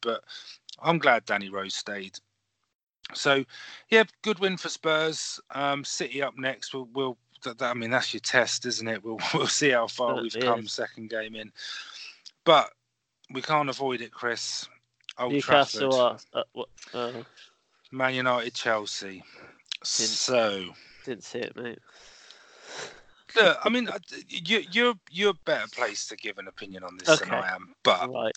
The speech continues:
Speaker 1: I just, I've, my question would be, so two points, when I looked at the starting lineups, maybe even for both sides, but maybe more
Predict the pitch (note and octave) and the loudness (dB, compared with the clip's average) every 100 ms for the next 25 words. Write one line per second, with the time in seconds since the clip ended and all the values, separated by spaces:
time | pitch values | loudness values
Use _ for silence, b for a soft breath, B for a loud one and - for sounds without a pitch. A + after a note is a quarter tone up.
0 | - F#3+ A3 A3+ - F3+ - - - _ | 2 4 4 0 -4 -8 -10 -20 -20 _
1 | - F3 A3 A3 - E3+ C3 - - F#2 | -6 0 2 2 0 0 0 -4 -10 -12
2 | F#2 F2+ _ _ _ - A2+ A#2 - A2+ | -14 -20 _ _ _ -14 -6 -6 -4 -8
3 | G2+ - D3+ - A3+ G#3 - G2+ F2+ - | -6 -8 -6 2 2 2 -4 -6 -6 -10
4 | - - b b b G3 B3 A#3+ D#3+ F3+ | -10 -10 b b b 2 4 4 0 -6
5 | C#3+ C#3 - D3 A#2+ A#2+ B2 A#2+ F#2 F2 | -6 -8 -2 -2 -2 -6 -4 -4 -6 -14
6 | - - D#3+ G3 A3 F#3 E3+ D#3+ D3+ C#3+ | -14 -12 -2 0 2 0 -4 -4 -6 -6
7 | B2+ B2+ A2 - A#2 G2 F#2 A#2+ - C3+ | -2 -2 -2 -2 -2 -2 -8 -10 0 4
8 | C3+ B2 B2 B2 A#2 | 4 2 0 0 0